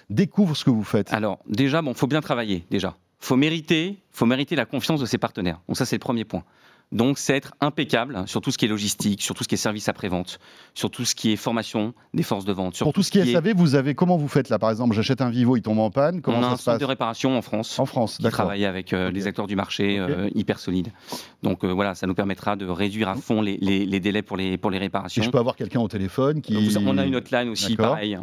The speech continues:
Speaker 2: On s'est associé avec une hotline,
Speaker 1: Mhm.
Speaker 2: c'est en France. Donc, euh, on fait
Speaker 1: Ok.
Speaker 2: travailler, euh, aussi, euh, les Français, clairement. Euh, et, euh, et c'est des gens hyper sérieux qui, avec des délais de réponse qui sont top. On est déjà dans les, ces statistiques-là.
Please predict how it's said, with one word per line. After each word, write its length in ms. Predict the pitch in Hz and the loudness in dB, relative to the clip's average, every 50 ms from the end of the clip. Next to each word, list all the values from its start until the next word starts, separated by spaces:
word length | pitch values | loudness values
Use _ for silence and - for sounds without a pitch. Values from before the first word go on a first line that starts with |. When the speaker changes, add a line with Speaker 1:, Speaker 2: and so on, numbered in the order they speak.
| - - | -6 -6
Speaker 2:
On 80 | 107 | -4
s'est 120 | - - 101 | -2 -2 -2
associé 380 | 87 - 104 92 - - 107 | -2 -2 -6 -6 -2 0 0
avec 200 | 104 98 90 - | 0 0 0 0
une 60 | 101 | -2
hotline, 360 | 92 - - 104 101 101 104 104 | -2 0 0 -2 -2 0 0 2
Speaker 1:
Mhm. 140 | 117 123 135 | 4 4 4
Speaker 2:
c'est 100 | 180 - | 4 2
en 120 | - 180 | 0 -4
France. 480 | - - 123 110 120 - - - - _ _ _ _ _ _ _ _ - - - | -2 0 0 0 0 -4 -8 -10 -10 _ _ _ _ _ _ _ _ -16 -4 -2
Donc, 260 | 110 104 101 - - | 0 0 0 0 0
euh, 80 | 101 101 | 0 0
on 140 | 101 101 | 0 -2
fait 120 | 101 110 110 | -2 -2 0
Speaker 1:
Ok. 80 | 135 | 0
Speaker 2:
travailler, 440 | 151 180 110 104 104 107 104 104 - - | 0 -2 0 0 0 0 0 0 -2 -2
euh, 200 | - 101 98 98 - - | -2 -2 0 -2 0 0
aussi, 380 | 107 101 - - - 117 107 | 0 0 0 0 2 2 4
euh, 260 | 101 101 101 98 95 | 4 4 2 2 2
les 80 | 95 98 | 0 -2
Français, 400 | - - 101 95 - 98 101 - _ | -2 -2 -6 -6 -4 -6 -8 -8 _
clairement. 340 | - - 101 101 95 98 113 - - - - - - _ - - | -2 -2 -2 -2 -2 -6 -6 -8 -12 -20 -20 -20 -20 _ -6 -2
Euh, 340 | 104 104 101 98 98 98 - | -2 0 0 0 -2 -4 -2
et, 280 | - 110 101 101 101 95 | 0 0 2 2 2 0
euh, 420 | 95 95 92 95 92 92 92 95 | 0 0 -2 -2 -2 0 -2 -2
et 80 | 101 98 | -2 -2
c'est 140 | - - 98 | 0 0 0
des 80 | 95 | 0
gens 160 | 92 101 101 98 | 0 0 0 -2
hyper 200 | 92 - 98 - | -2 -4 -6 -4
sérieux 380 | - 101 90 92 95 95 98 | -6 -8 -6 -4 -2 -2 -2
qui, 380 | 95 - - 101 87 92 90 156 | -4 -4 -6 -4 -4 -2 -2 -2
avec 160 | 156 165 - | -2 -2 0
des 80 | - 98 | -2 -2
délais 240 | 85 98 95 92 | -2 0 -2 -2
de 20 | 92 | -2
réponse 320 | 95 90 - - 95 - | -2 -4 -4 -4 -4 -4
qui 100 | - - | -4 -6
sont 180 | - - 101 82 | -4 -2 -2 -2
top. 180 | - 95 90 - | -2 -4 -4 -2
On 100 | 98 92 | -2 -2
est 100 | 92 87 | 0 0
déjà 260 | 90 87 95 98 92 | 0 0 -2 -2 -2
dans 100 | 92 87 | -4 -6
les, 140 | 85 87 - - - - - | -6 -8 -10 -14 -20 -16 -6
ces 120 | - 208 | -6 -6
statistiques-là. 640 | 190 - 98 - - 202 - - - - 90 - | -4 -4 -6 -6 -8 -16 -16 -10 -6 -6 -6 -6